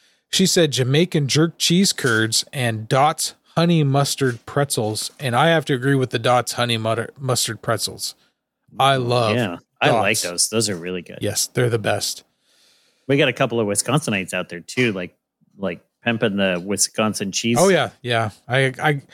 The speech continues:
Speaker 1: I must have hit the, uh, Wisconsin people were up at this
Speaker 2: Mm-hmm.
Speaker 1: time when I posted this.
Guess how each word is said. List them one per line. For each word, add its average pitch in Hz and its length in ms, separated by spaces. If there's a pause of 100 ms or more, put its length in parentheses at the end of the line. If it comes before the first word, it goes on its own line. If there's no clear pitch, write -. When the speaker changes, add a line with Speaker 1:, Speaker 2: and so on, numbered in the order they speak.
(160)
Speaker 1:
I 156 80
must 226 280
have 180 120
hit 185 280
the, 147 340
uh, 127 360
Wisconsin 156 680
people 135 320
were 123 220
up 127 260 (720)
at 123 200
this 117 140
Speaker 2:
Mm-hmm. 110 160
Speaker 1:
time 135 160
when 120 120
I 117 80
posted 123 540
this. 107 320